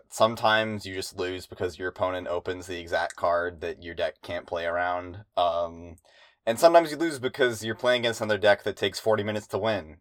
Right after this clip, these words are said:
and, uh, you just kind of get tired of making the correct decision all the time, and you make the wrong decision.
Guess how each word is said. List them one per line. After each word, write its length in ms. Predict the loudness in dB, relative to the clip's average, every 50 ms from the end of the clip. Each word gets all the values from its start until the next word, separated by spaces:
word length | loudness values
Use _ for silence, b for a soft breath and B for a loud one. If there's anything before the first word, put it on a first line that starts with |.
| _
and, 240 | -8 -8 -6 -2 0
uh, 380 | 2 4 4 4 2 0 -2 -4
you 100 | -8 -8
just 240 | -8 -8 -8 -10 -10
kind 220 | -4 -2 -2 -2
of 80 | -2 -4
get 220 | -4 -4 -4 -2
tired 260 | 0 2 2 2 2 0
of 80 | -4
making 240 | -6 -8 -6 -6 -6
the 80 | -8 -2
correct 240 | 0 -2 -2 -2
decision 240 | -4 -10 -10 -6 -4
all 120 | -4 -4 -4
the 60 | -4
time, 220 | -4 -4 -4 -6
and 100 | -12 -14
you 60 | -12
make 220 | -10 -10 -10 -8 _
the 80 | -4
wrong 200 | 0 0 -2 -2
decision. 440 | -4 -10 -10 -10 -10 -10 -14 -20 -20